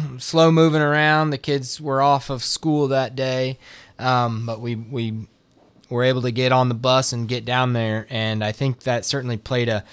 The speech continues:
played a part on the outcome of both of those duels. Unfortunately, I really thought going down there that was gonna, there was certainly two winnable duels, um, and unfortunately we were a match away in both of 'em,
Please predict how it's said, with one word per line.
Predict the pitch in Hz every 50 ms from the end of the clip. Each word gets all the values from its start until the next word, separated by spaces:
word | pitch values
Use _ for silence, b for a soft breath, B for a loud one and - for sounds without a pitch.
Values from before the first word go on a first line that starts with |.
| B B B B B -
played | 151 147 139
a | 127 113
part | - - 143 135 135 127
on | 120 117 117 113
the | 117 117
outcome | 120 120 127 - - 131 117 110 107 107 107 107 110 -
of | 123 113 110 107 120 147
both | 147 156 175 170 -
of | 135 110
those | 113 113 110 107
duels. | 113 123 127 120 117 107 117
Unfortunately, | 113 110 - - 156 170 - - 120 110 110
I | 110
really | 117 131 135 127
thought | 120 - 131 127 110 110
going | 123 123 120
down | 113 120 127 135 135
there | 123 117
that | 113 113 110
was | 113 110 -
gonna, | - 117 113 107 110 B B B B B B B B
there | -
was | 123 120
certainly | - - 185 190 160 151 143
two | - - 160 151
winnable | 131 139 143 139 127 123 127 120
duels, | 120 135 139 135 127 120 113 110 104 - b b b b b b -
um, | 135 131 131 123 117 113 107 110 104 -
and | - 139 120 117
unfortunately | 117 117 110 - 139 139 131 - 135 120 117 117
we |
were | 117 120 117 117
a | 113
match | 113 117 123 123 - -
away | 120 117 123 123 123
in | 120 113
both | 107 117 120 127 120 -
of | 127 120 110 113
'em, | 113 110 110 107 107